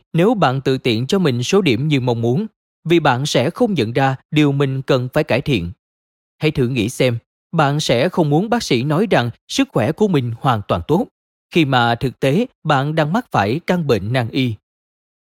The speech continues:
Trường hợp này cũng tương tự như vậy. Và đôi khi, những thử thách lớn nhất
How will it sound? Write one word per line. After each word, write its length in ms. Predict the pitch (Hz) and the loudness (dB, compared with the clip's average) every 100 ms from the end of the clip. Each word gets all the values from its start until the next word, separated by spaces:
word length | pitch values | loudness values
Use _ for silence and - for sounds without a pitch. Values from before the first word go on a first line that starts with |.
| - | -2
Trường 140 | 165 | 0
hợp 180 | 156 156 | 2 0
này 260 | 147 131 123 _ | 0 0 -2 _
cũng 280 | 151 113 185 | 0 0 -2
tương 220 | 202 180 | 0 0
tự 240 | - 95 92 | 0 -2 -2
như 100 | 127 | -4
vậy. 260 | 117 101 80 - _ _ _ _ _ _ _ _ _ _ - | -2 -2 -4 -12 _ _ _ _ _ _ _ _ _ _ -6
Và 200 | 135 127 | 0 2
đôi 160 | 143 | 2
khi, 300 | 139 151 147 135 _ - | 0 0 0 -2 _ -2
những 240 | 165 175 | 0 0
thử 140 | 185 139 | 0 0
thách 200 | 190 226 | 0 0
lớn 340 | 170 160 226 | 2 2 2
nhất 160 | 240 | 0